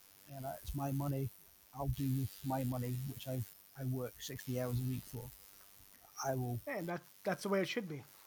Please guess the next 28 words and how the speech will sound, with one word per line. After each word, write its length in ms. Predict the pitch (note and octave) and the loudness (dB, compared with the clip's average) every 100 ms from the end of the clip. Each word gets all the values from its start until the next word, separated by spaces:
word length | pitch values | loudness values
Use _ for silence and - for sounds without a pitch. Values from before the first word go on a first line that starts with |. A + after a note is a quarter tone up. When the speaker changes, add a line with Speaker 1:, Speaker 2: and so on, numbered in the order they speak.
| - - - - | -20 -20 -20 -4
Speaker 1:
You 80 | - | -2
know, 160 | A2 A#2+ - - - | -2 -4 -10 -6 2
as 60 | |
long 120 | G3+ | 6
as 100 | G#3 | 8
I 60 | E3+ | 8
pay 180 | D3+ E3+ | 8 6
my 120 | D3+ | 6
taxes, 500 | - - - C3 - - - - | 6 2 4 0 0 -4 -18 -6
and 220 | E3+ C#3+ C3 - | 2 4 4 6
you 140 | E3 | 6
can 240 | F3+ D#3+ C3 - | 10 8 8 2
do 260 | F3+ F#3+ F3+ | 2 6 6
with 220 | D#3+ - | 6 6
my 140 | D3 | 4
taxes 580 | D3 D#3 D3+ - C#3 - - - - - - - - G2+ G2+ - - G2+ - G2 G2 G2 - | 6 6 6 4 -2 -2 -8 -20 -20 -20 -20 -20 -20 -20 -20 -20 -20 -2 -2 -2 -16 -20 -6
what 140 | D3 - | -6 2
you 160 | C3+ C#3+ | 4 6
will. 280 | E3+ G#3+ G#3 - - - - - - | 6 4 2 -6 -18 -20 -20 -14 -4
I, 140 | D3+ - C3 | -4 0 2
I'm 140 | D3+ | 4
not 160 | D#3 D3+ | 4 4
naive 480 | D3+ D3+ D3 D#3 D3 | 6 8 8 6 4
to 60 | B2+ | 0
think 260 | - D#3 C3+ | 0 0 0
that, 220 | B2+ C3 - - | 2 0 0 -4
um, 120 | B2+ A#2+ - | -4 -4 2
you 120 | C3+ | 4